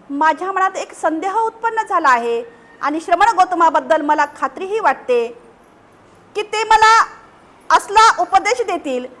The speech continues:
की जेणेकरून माझ्या संदेहाचे निराकरण होईल. सुभद्र परिवाजक जो आहे, या सुभद्र परिवाजक उपमार्गाने मल्लाच्या या शालवनात गेला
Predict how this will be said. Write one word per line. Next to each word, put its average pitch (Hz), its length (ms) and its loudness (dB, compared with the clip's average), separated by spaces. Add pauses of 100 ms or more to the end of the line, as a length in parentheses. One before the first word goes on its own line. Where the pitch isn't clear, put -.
(140)
की 349 80 -6
जेणेकरून 294 680 0 (280)
माझ्या 302 280 2
संदेहाचे 349 680 -6
निराकरण 370 720 4
होईल. 233 360 0 (460)
सुभद्र 440 420 2
परिवाजक 415 560 4
जो 381 140 -2
आहे, 392 420 4
या 339 140 6
सुभद्र 359 400 0
परिवाजक 370 720 2 (240)
उपमार्गाने 349 720 2
मल्लाच्या 320 600 -2
या 302 160 0 (120)
शालवनात 330 500 -2
गेला 269 480 2